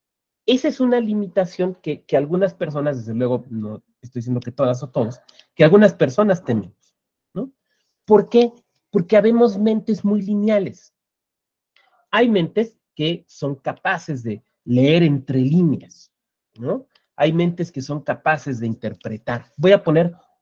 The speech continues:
otro ejemplo. ¿Se acuerdan de esta espléndida serie que se llama Sherlock?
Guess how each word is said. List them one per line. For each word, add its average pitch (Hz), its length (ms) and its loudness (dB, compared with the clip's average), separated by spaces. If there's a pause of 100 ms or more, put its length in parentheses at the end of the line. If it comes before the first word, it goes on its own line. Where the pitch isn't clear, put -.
otro 202 300 4
ejemplo. 117 360 -6 (440)
¿Se - 160 0
acuerdan 262 320 6
de 240 80 2
esta - 180 -4
espléndida 190 600 -2
serie 131 500 -4 (160)
que 135 100 -8
se 139 140 -6
llama 147 200 -2
Sherlock? 139 600 -2